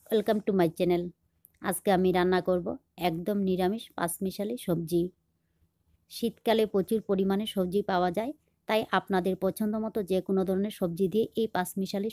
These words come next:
সবজিটা রান্না করতে পারেন। এইভাবে পাঁচমিশালি সবজি রান্না করলে রুটি, পুরি বা ভাতের সঙ্গে খেতেও ভালো লাগবে।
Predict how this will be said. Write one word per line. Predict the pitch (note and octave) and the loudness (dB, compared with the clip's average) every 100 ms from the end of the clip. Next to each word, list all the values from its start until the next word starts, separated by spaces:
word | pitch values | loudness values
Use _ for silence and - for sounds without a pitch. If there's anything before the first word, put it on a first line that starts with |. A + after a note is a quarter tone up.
| - | -4
সবজিটা | D#3+ G3 - - | -4 -4 -4 -2
রান্না | E3 F3 | 0 0
করতে | F3 - F3 | -2 -4 -2
পারেন। | F3 E3+ E3+ F3+ _ _ _ _ _ _ _ _ | 0 0 -4 -8 _ _ _ _ _ _ _ _
এইভাবে | - G3 G3 G#3 F#3 | 2 4 4 2 0
পাঁচমিশালি | F#3 - G#3 G#3+ A3 G#3+ | -2 -2 -2 0 0 0
সবজি | F3+ E3+ F#3+ | -2 0 2
রান্না | F3+ F#3 F3 | 2 2 0
করলে | F3+ F#3+ C#4 - _ _ - | 0 0 -2 -8 _ _ 0
রুটি, | F#3+ E3+ - G#3 - | 2 2 0 -4 0
পুরি | G3+ G3 B3+ C4 F#3+ | 0 2 0 -2 -2
বা | G3 F#3+ | 0 0
ভাতের | F3 F#3+ F3+ | 0 0 -2
সঙ্গে | F#3+ A3 - | -2 -2 -2
খেতেও | F3+ C4 B3 | -2 -2 -2
ভালো | F3 F3 F3 | 2 4 4
লাগবে। | E3+ D#3+ F3 | 2 0 -2